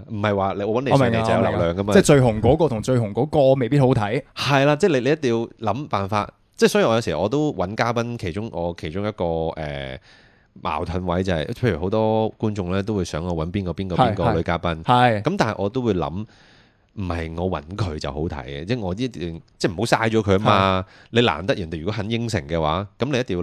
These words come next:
Speaker 1: 諗一個真係可以發揮到大家最大值嗰個先好睇咯，我覺得係。
Speaker 2: 所以其實你喺肥仔身上都學到呢樣嘢，因為佢個方向其實都某程度係噉㗎嘛。
Speaker 1: 係。
Speaker 2: 佢冇一個固定班底嘅。
Speaker 1: 係。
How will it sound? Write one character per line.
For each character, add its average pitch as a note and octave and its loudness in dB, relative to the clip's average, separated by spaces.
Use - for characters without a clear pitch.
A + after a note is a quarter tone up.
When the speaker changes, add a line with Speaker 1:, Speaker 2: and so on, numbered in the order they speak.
Speaker 1:
諗 G2 -4
一 A2 -6
個 F2+ -4
真 A2+ -8
係 G2+ -6
可 F2+ -4
以 G#2 -2
發 A2 2
揮 B2+ 2
到 G2+ 0
大 F#2+ 0
家 A#2 4
最 G2 2
大 E2 -2
值 E2 -6
嗰 G#2 0
個 A2+ 2
先 G#2 -2
好 F2+ -4
睇 C#2+ -8
咯， B1+ -10
我 B1+ -12
覺 - -12
得 A#1 -12
係。 - -14
Speaker 2:
所 A#3 8
以 - 8
其 D3 4
實 A2+ 0
你 A2 2
喺 C#3 2
肥 G2 -2
仔 G2+ 0
身 D#3 2
上 A2+ 0
都 C3+ 2
學 B2 0
到 G2 -4
呢 G#2+ -4
樣 G#2+ 0
嘢， E2+ -10
因 F3+ -2
為 G#3+ 0
佢 A2 0
個 C3+ 2
方 D#3 2
向 A#2 2
其 G2+ -6
實 F#2+ -6
都 D3+ 0
某 C3 0
程 B2 -2
度 A#2 0
係 C3 4
噉 C3+ 0
㗎 D#3 6
嘛。 C#3+ 2
Speaker 1:
係。 - -8
Speaker 2:
佢 D3+ 6
冇 D3 6
一 - 0
個 E3+ 2
固 C#3 -2
定 A#2 -2
班 C#3 0
底 A2+ -2
嘅。 G2+ -4
Speaker 1:
係。 - -14